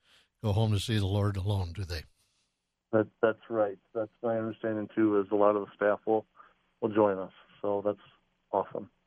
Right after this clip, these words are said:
Speaker 1: That's a terrific thing. Now, Craig, one
Speaker 2: Yeah.
Speaker 1: of the, one of the other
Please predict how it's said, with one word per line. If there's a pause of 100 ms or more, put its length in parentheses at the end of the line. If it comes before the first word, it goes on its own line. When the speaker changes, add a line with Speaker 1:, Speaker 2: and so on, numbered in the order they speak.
(420)
Speaker 1:
That's
a
terrific
thing.
Now, (380)
Craig,
one
Speaker 2:
Yeah.
Speaker 1:
of
the, (120)
one
of
the (460)
other